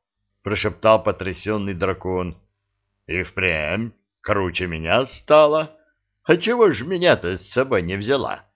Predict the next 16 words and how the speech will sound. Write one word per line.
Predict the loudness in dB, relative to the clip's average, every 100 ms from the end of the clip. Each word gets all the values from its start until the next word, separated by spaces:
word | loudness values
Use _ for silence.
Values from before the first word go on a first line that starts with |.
| _ -4
Бестолочь! | 2 2 2 -4 -4 -4 -12 -18 _ _ _ -4
Вдвоем | -2 4 6 6 4 2
же | -2
легче | 2 2 2 -2 0
гасить | 2 0 -4 -10 -12 0
гада!" | 4 4 0 -6 -10 _ _ _ _ _ _ _ _ _ _ _ _ _ _ _ _
"Бать, | 6 8 8 4 -4
ты | -4
чего?" — | -2 0 0 0 -8 _ _ _ _ -4
выскочил | -2 0 -2 -2 -2
на | -2
шум | -2 -2
Алексей. | -2 -4 -6 -8 -6 -8 -14 _ _ _ _
"А | -2 0
маманя | 2 4 6 6 2
где?" | 0 -2 -2